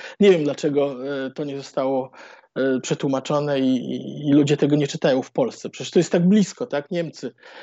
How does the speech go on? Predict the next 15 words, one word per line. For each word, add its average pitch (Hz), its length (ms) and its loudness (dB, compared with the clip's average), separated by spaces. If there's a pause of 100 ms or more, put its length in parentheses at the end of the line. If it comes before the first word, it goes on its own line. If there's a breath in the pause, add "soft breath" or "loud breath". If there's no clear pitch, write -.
(180 loud breath)
E, 135 220 2
nawet 165 380 0
jeśli 175 260 -2
nie 175 120 4
zgadzamy 180 520 2
się 165 140 -10
z 143 80 -12
Lisztem, 139 400 -10 (260)
no 139 60 -10
nie 151 120 -6
mu-, 185 460 2
nie 202 100 4
musimy 202 340 0
się 139 140 -8
zgadzać. 131 540 -8